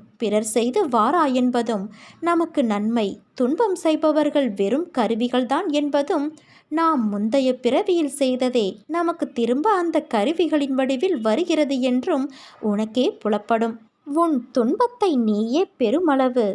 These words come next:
உனக்கு நல்ல காலம் வரும் வரையில் குறைத்து கொள்வாய். எல்லாவற்றிற்கும் பின்னால் ஒரு காரணம் நிச்சயம் இருக்கிறது. இறைவனே குரு வடிவில் வருவதால் அவரை நீ சரணடையும் போது இறைவனால்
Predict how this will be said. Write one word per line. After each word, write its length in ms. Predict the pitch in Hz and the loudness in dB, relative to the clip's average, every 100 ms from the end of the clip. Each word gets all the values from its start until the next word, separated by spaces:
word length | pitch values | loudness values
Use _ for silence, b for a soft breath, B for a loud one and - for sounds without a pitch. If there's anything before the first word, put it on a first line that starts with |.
| - | -6
உனக்கு 360 | - 359 339 302 | -4 -2 0 0
நல்ல 300 | 220 196 247 415 | 0 0 0 0
காலம் 420 | 370 330 320 311 | 2 2 2 2
வரும் 260 | 294 294 285 | 2 2 2
வரையில் 460 | 285 277 330 392 | 2 2 0 -4
குறைத்து 380 | - 247 415 - - | -2 -2 -2 -4 -2
கொள்வாய். 520 | 214 220 226 226 233 b b b b 214 | 0 0 0 -2 -4 b b b b -8
எல்லாவற்றிற்கும் 1040 | 208 202 233 370 339 320 311 294 - 262 | -2 0 2 2 2 0 0 -2 0 0
பின்னால் 460 | 247 240 233 214 185 - - | 2 0 2 0 -2 -6 0
ஒரு 220 | 320 294 | 0 0
காரணம் 540 | - 247 330 415 302 214 | 0 0 0 0 0 0
நிச்சயம் 520 | 202 - 240 330 320 | -2 -4 0 0 0
இருக்கிறது. 520 | 202 202 214 220 220 220 - | -2 -2 -2 0 -2 -6 -6
இறைவனே 600 | 220 220 233 262 277 302 415 247 | -2 2 2 2 2 2 0 0
குரு 260 | 233 269 415 | 2 2 2
வடிவில் 460 | 349 320 285 277 240 | 2 0 0 0 2
வருவதால் 640 | 233 240 240 247 285 269 B B - | 0 2 -2 0 0 0 B B -4
அவரை 400 | 339 320 330 311 | -2 2 2 2
நீ 140 | 302 254 | 2 0
சரணடையும் 760 | - 214 214 339 320 277 262 247 | 0 0 0 0 0 0 0 2
போது 340 | 247 233 220 202 b b b | 0 2 -2 -4 b b b
இறைவனால் 600 | 220 208 220 240 247 320 | -2 0 2 2 2 0